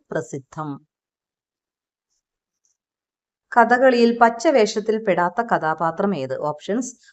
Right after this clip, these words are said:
ധർമ്മപുത്രൻ, ശ്രീകൃഷ്ണൻ, നളൻ, ദമയന്തി. ഉത്തരം ദമയന്തി. സ്ത്രീകളുടെ വേഷം മിനുക്കാണ്.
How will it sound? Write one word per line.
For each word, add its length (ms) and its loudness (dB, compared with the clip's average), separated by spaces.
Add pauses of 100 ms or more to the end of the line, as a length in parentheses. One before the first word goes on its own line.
(120)
ധർമ്മപുത്രൻ, 800 -2
ശ്രീകൃഷ്ണൻ, 800 -6
നളൻ, 460 -2
ദമയന്തി. 840 -6
ഉത്തരം 480 -8
ദമയന്തി. 720 -4 (240)
സ്ത്രീകളുടെ 600 -2
വേഷം 360 -4
മിനുക്കാണ്. 580 -2